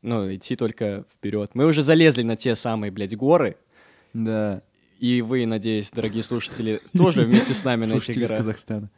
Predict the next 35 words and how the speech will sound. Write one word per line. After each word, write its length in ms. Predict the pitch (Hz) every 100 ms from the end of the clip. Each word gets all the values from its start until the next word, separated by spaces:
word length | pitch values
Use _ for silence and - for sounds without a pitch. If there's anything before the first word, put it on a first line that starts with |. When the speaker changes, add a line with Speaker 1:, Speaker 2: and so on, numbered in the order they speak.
| 123
Speaker 1:
<laughs> 0 | 127
Да, 920 | 131 135 180 - - - 190 - 185 -
да. 120 | 175 - - - 233 143
Сели 400 | - 160 160 131
на 120 | 127
коней. 500 | 143 139 180 190 143
Мы 140 | - 220
щас 180 | 233 214
садимся 360 | 208 196 190
на 100 | 180
коней 360 | 175 170 185 190
и 40 |
вот 120 | 131 -
собираемся 420 | 135 151 151 139
просто 360 | 143 185 - 120
уже 240 | 120 110 - _ _
по 80 | -
этой 220 | 143 139
горе 280 | 120 123 147 131
просто 240 | 110 -
бежать, 560 | 92 104 104 104 104 -
и 80 |
все. 220 | - - - - 139 _ _ -
Speaker 2:
Мне 200 | - 98
нравится, 320 | 104 104 98 -
что 140 | -
мы, 340 | 95 98 92 -
а, 360 | 87 85 85 80 -
как 160 | - 95
будто 200 | 104 -
бы 80 | 95
синхронно 520 | - 110 110 110 101
пришли 280 | 92 90 104
к 80 | -
моменту, 520 | 95 110 170 127